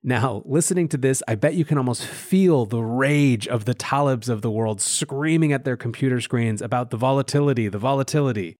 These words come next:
How could anything that could go up a hundred percent in a month and then lose fifty percent in a day be a store of value, right? Hold aside the fact that increased volatility is just a mainstay of the modern economy. And in fact, if you're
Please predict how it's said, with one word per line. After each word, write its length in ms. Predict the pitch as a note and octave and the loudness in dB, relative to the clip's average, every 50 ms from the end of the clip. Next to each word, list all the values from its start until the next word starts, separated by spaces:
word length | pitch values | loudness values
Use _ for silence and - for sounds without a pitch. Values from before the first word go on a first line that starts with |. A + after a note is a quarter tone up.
| _ _ _ _ - | _ _ _ _ -4
How 100 | C3+ C#3+ | -4 -2
could 160 | C3 C#3+ - - | -2 -4 -4 -4
anything 400 | E3 E3+ F3 E3+ D3+ D#3+ D#3 D#3+ | -2 0 0 0 0 0 0 0
that 140 | D#3 D3 C#3 | -2 -2 -2
could 160 | D#3 D3+ C3 | -4 -4 -2
go 180 | C#3 C#3 C#3+ C#3+ | 0 0 2 2
up 200 | D3 D3+ - - - | 0 0 -2 -6 -8
a 60 | - | -8
hundred 320 | - - D#3+ D#3 D3+ D3 | -2 -2 0 0 0 -2
percent 300 | D3+ C#3 - D#3 D3+ C#3+ | -2 -2 -2 0 0 0
in 80 | C#3 C3 | 0 0
a 60 | C3 | 0
month 320 | C3 C#3+ C#3+ C#3 C3 - | 2 2 2 0 0 -2
and 100 | C3+ B2 | -2 -2
then 140 | B2+ B2+ C3 | -2 -2 0
lose 220 | C3+ C#3 C3+ A#2+ - | 0 0 0 -2 -2
fifty 280 | - D#3+ D3 - D#3 | -4 -4 -2 -2 -2
percent 380 | D3 D#3 C3+ - D#3+ D3 D3+ - | -2 -2 -2 0 0 -2 0 -2
in 120 | C#3+ C#3 C3+ | -2 -2 -2
a 40 | |
day 280 | B2 C3+ D#3+ D#3 D3+ C#3+ | 0 0 0 2 2 2
be 160 | A#2+ B2+ C3+ | 0 0 0
a 80 | B2+ A#2+ | 0 -2
store 260 | - - A2 G#2 G#2+ | -2 -4 -2 -2 -2
of 80 | A#2+ B2+ | -2 0
value, 380 | E3+ F3 F3+ D3+ G#2+ G2 G2+ | 0 0 2 0 0 -4 -4
right? 320 | G#2+ A#2+ C3+ E3 G3 - - _ _ _ _ _ _ _ _ | -2 -2 0 0 0 -4 -8 _ _ _ _ _ _ _ _
Hold 520 | - - - F#3 G3 G3+ G#3+ A3 G#3+ - | -20 -4 0 4 4 6 4 2 0 -2
aside 720 | - D#3+ C#3+ - - - - E3 C#3 D3+ D#3 D#3 D#3+ D#3 C3 | -4 -4 -4 -4 -6 -6 -4 -4 -2 0 0 0 0 0 -2
the 100 | C3+ A#2 | -4 -6
fact 360 | - - A#2 A2 G#2+ - - | -4 -2 -2 -2 -2 -4 -6
that 140 | - A#2 A2+ | -6 -6 -6
increased 420 | G#2+ G#2 - - C3 A#2 A2 - | -6 -8 -4 -2 -2 -2 -2 -2
volatility 680 | - A2 G#2 A2 A2 - - D#3+ D#3 D3 B2+ A#2+ A#2 - - | -4 -4 -4 -6 -8 -4 -2 0 0 2 0 -2 -4 -4 -4
is 300 | B2+ A#2+ A#2+ A2 G#2 - | -2 -2 -2 -2 -6 -6
just 320 | - C3 A#2 G#2+ - - | -6 -6 -6 -6 -8 -12
a 100 | - A2 F#2 | -14 -12 -8
mainstay 500 | F#2 G#2 B2 C#3 C#3 B2+ - - A#2 G#2+ | -4 -2 0 0 0 -2 -2 -4 -4 -6
of 100 | G#2 G2 | -4 -6
the 80 | A2 | -6
modern 340 | G2 G2 F2+ F2 F2 F2+ E2+ | -6 -6 -6 -6 -8 -8 -12
economy. 600 | F#2 - - - - C3+ B2 A2 F#2 F2 F#2+ - - _ _ _ _ | -12 -16 -10 -4 -2 -2 -2 -2 -4 -8 -12 -18 -20 _ _ _ _
And 100 | G#2+ G#2 | -6 -6
in 60 | G#2 | -4
fact, 260 | - C3+ A#2+ A#2 - | -2 -2 -2 -2 -4
if 100 | - - | -8 -10
you're 120 | - G2+ | -10 -10